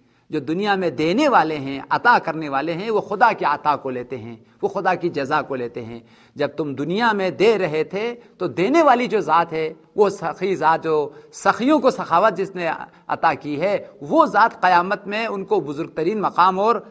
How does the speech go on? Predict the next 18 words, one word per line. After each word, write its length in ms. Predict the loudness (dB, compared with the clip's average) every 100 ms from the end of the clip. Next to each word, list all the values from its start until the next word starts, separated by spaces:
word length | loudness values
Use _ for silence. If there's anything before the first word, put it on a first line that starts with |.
| -8
جزا 380 | -2 2 4 4
عطا 180 | 4 0
کرتا 320 | -2 -8 -10
ہے۔ 120 | -12 -14 _ _ _ _
یہ 200 | 4 4
بھی 100 | 6
غرر 280 | 4 4 4
الحکم 380 | 2 0 0 0
میں 120 | 0
ہے، 120 | -2
مولا 220 | 0 2
کائنات 400 | 0 0 -2 -4
کا 60 | -4
فرمان 380 | -8 -2 -2 0
ہے، 200 | 0 -2 -6 -20 -20 _
"جودو 1160 | -16 -4 2 4 4 4 4 4 6 8 6 4
فی 140 | 0
اللہ"، 840 | -2 -2 -4 0 4 4 2 0 -4